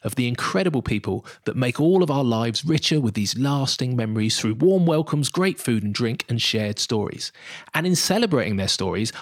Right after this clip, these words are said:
I hope, I really, really hope we can tip the balance back in the favour of the little guy, the wonderful humans, rather than the big anonymous brands run by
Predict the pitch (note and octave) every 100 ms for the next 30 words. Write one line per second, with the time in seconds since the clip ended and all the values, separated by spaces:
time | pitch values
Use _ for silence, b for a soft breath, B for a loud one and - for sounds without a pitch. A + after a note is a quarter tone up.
0 | B D#3+ C#3 - - B3+ B3+ - - B
1 | B B - A#2+ C3+ F3 A3 A3 D#3+ C3
2 | E3 G3 E3+ B2 - G#3+ - - B2+ B2+
3 | - - A2 - D#3+ - B2+ C3 D3+ -
4 | - D#3 - E3+ D3 C#3+ - A#2 A2+ A#2+
5 | G#2 A2 A#2 - A2+ G2 C#2 - B B
6 | B D3+ D3+ D#3 F#3 A3+ G3+ - C3 G#2
7 | F#2+ F#2 G#2 - B B A#2 B2+ C#3+ D3
8 | C3 A#2 G2 _ - E3 D#3 D#3 B2+ G#2
9 | B2+ E3+ E3+ B2 E2 - - A2+ B2 B2+
10 | B2+ B2 C3+ D3+ E3 E3+ A2